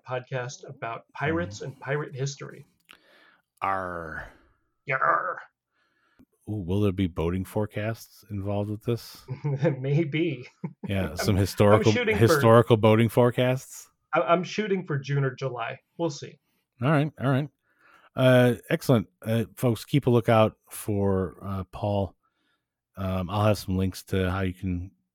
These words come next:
Speaker 2: follow up with him in the show notes, uh, 'cause he'll be announcing when, uh, the, the Pro Stars Pirate Hi-,
Speaker 1: <laughs>
Speaker 2: Pirate History Show is available. Also,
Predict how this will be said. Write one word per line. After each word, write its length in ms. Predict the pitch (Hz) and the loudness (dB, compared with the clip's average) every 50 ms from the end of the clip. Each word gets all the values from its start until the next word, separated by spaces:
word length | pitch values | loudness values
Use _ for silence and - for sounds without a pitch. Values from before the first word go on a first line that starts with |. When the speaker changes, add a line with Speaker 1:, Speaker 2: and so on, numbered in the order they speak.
| _ _ _ _ _ _ _ _ _ - | _ _ _ _ _ _ _ _ _ -20
Speaker 2:
follow 360 | - - - 101 95 92 90 | -10 -6 -4 -2 -2 -2 -4
up 120 | 87 - | -4 -6
with 120 | - - - | -10 -10 -6
him 320 | - 98 92 90 87 - - _ _ _ _ _ _ _ _ _ _ | -4 -4 -4 -4 -4 -6 -10 _ _ _ _ _ _ _ _ _ _
in 260 | - 101 101 98 95 | -6 -4 -2 -2 -2
the 120 | 82 73 73 | -4 -6 -8
show 380 | - - - 98 85 76 67 | -10 -8 -6 -6 -6 -6 -6
notes, 540 | 69 78 92 117 143 156 - - - - - - - | -6 -4 0 0 0 0 -2 -6 -12 -14 -14 -12 -8
uh, 280 | 101 98 95 92 92 90 | -6 -4 -4 -4 -6 -6
'cause 300 | - - 87 80 - - - | -6 -8 -8 -8 -8 -8 -6
he'll 100 | 95 87 | -6 -4
be 120 | 82 87 87 | -4 -4 -4
announcing 480 | 82 82 82 80 - - - 87 85 82 | -4 -6 -8 -10 -12 -12 -10 -8 -6 -4
when, 200 | 85 82 82 80 | -4 -4 -4 -4
uh, 260 | 80 80 80 80 82 - _ _ _ _ _ _ _ - | -6 -6 -6 -8 -10 -14 _ _ _ _ _ _ _ -10
the, 280 | 85 82 82 82 82 85 | -10 -10 -10 -10 -12 -12
the 100 | 85 82 _ _ | -12 -14 _ _
Pro 220 | - - - 92 90 | -10 -6 -4 -4 -4
Stars 1120 | - - - - 90 90 92 92 92 92 92 90 87 82 80 80 78 78 - - - - - _ _ _ _ _ _ _ _ _ _ - | -4 -8 -8 -6 -6 -4 -4 -4 -4 -4 -4 -4 -4 -6 -6 -8 -8 -10 -12 -14 -16 -18 -20 _ _ _ _ _ _ _ _ _ _ -2
Pirate 320 | - 104 101 101 98 92 85 | 2 4 4 4 4 4 2
Hi-, 100 | 113 - | 0 0
Speaker 1:
<laughs> 80 | - | 0
Speaker 2:
Pirate 260 | - 113 113 110 95 | 0 2 2 4 4
History 280 | 104 120 - - 127 107 | 4 4 2 2 -2 -2
Show 320 | - - 120 110 107 107 | 2 4 6 6 6 6
is 200 | 107 104 98 87 | 4 2 -2 -2
available. 480 | 87 87 98 110 123 127 127 143 139 - _ _ _ _ _ _ _ _ - _ - | -2 0 2 2 2 4 2 2 0 -2 _ _ _ _ _ _ _ _ -20 _ -8
Also, 680 | - 113 123 131 123 - - 135 123 123 120 120 120 | -2 2 2 2 2 4 4 6 6 6 6 6 4